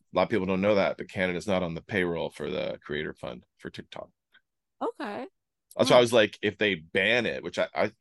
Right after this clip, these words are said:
Speaker 1: I don't know if they will. I really hope they don't, 'cause it's
Speaker 2: Right,
Speaker 1: got a lot
Speaker 2: right.
Speaker 1: of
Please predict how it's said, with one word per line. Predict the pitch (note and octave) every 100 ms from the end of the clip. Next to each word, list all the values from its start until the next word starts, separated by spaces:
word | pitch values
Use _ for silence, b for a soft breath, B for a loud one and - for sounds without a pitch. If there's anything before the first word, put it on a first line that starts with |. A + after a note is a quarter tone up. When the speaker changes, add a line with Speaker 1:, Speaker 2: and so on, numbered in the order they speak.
| -
Speaker 1:
I |
don't | D2+ F#2
know | F#2+
if | F2+
they | -
will. | C2 D#2+ C2+
I |
really | D#2 G2 F2+
hope | E2 -
they | C2 _ _ _ _ -
don't, | D2+ E2 C#2 -
'cause | - -
it's | - -
Speaker 2:
Right, | D#2
Speaker 1:
got |
a |
lot | D#2
Speaker 2:
right. | D2+
Speaker 1:
of | C#2+